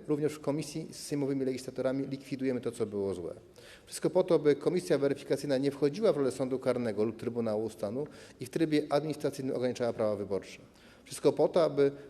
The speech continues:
nie poddawać politycznej zemście osób podejrzewanych o działania na szkodę kraju, bo w takich przypadkach należy je stawiać przed sądami i trybunałami.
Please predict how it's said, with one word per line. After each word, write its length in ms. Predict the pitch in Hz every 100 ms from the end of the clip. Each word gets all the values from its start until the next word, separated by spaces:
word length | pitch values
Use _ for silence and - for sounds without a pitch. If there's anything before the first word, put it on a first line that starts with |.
| - 131
nie 120 | 143
poddawać 500 | 143 131 151 180 156
politycznej 520 | 151 139 175 - 143
zemście 480 | 143 196 - - -
osób 320 | 147 - 147
podejrzewanych 480 | 143 139 131 147 139
o 80 | 127
działania 240 | 135 131
na 140 | 127
szkodę 260 | 117 127 120
kraju, 320 | 123 123 160 - - -
bo 60 | 120
w 40 |
takich 240 | 151 151 -
przypadkach 440 | 143 139 139 135
należy 220 | 131 127
je 60 | 123
stawiać 260 | 131 117
przed 220 | 117 131 -
sądami 540 | 120 107 139 151 135 - - -
i 60 |
trybunałami. 680 | 131 123 104 95 90 85